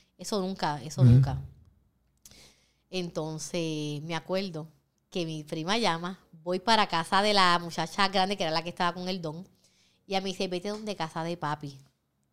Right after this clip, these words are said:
Speaker 1: Y el papá era uno de los bichotes del caserío.
Speaker 2: Ya.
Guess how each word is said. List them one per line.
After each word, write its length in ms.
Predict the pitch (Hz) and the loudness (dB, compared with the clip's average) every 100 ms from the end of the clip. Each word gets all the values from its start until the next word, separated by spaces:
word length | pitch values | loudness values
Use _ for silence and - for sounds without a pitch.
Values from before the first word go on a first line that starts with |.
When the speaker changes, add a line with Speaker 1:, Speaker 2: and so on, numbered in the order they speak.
| _ _ _ _ _ | _ _ _ _ _
Speaker 1:
Y 100 | 165 | -8
el 60 | |
papá 240 | 160 151 160 | -6 -4 -4
era 100 | 190 | -4
uno 140 | 185 | -6
de 60 | 156 | -6
los 120 | 156 | -6
bichotes 400 | 175 - 185 180 | -10 -10 -10 -8
del 160 | 160 143 | -10 -8
caserío. 560 | 147 - 139 147 143 135 _ _ - | -10 -8 -8 -8 -10 -12 _ _ -2
Speaker 2:
Ya. 460 | 120 117 104 - | 4 4 4 -4